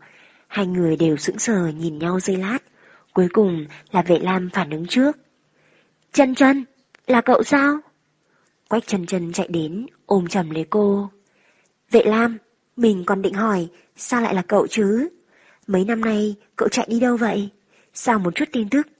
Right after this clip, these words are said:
cũng không có?" Quách Chân Chân và Vệ Lam từ nhỏ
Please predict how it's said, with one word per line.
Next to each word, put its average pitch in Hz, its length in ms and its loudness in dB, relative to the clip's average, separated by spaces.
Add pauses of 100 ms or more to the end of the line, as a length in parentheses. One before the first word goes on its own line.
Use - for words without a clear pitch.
cũng 240 240 -2
không 233 180 -2
có?" 214 380 0 (960)
Quách 208 180 0
Chân 180 200 -4
Chân 175 280 -4
và 170 140 -2
Vệ 175 140 -2
Lam 196 380 -2 (280)
từ 220 120 2
nhỏ 165 380 -2